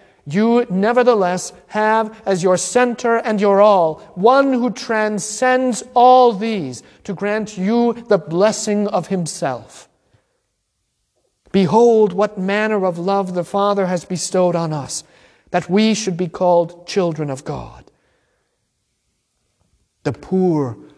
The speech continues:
are not blessed because they are poor,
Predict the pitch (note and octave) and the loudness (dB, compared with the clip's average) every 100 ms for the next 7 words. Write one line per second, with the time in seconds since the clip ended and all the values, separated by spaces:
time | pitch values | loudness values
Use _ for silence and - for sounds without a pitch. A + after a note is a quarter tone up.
0 | - D3 F3+ F#3+ D3 E3+ F3 - D3+ - | -12 -6 -6 -6 -4 -2 -2 -6 -10 -12
1 | - D3+ - - F3 D#3 D3+ C#3+ C3 B2 | -10 -12 -10 -4 -4 -4 -4 -4 -4 -6
2 | - G#3 E3 F2+ - | -4 -2 -2 -4 -12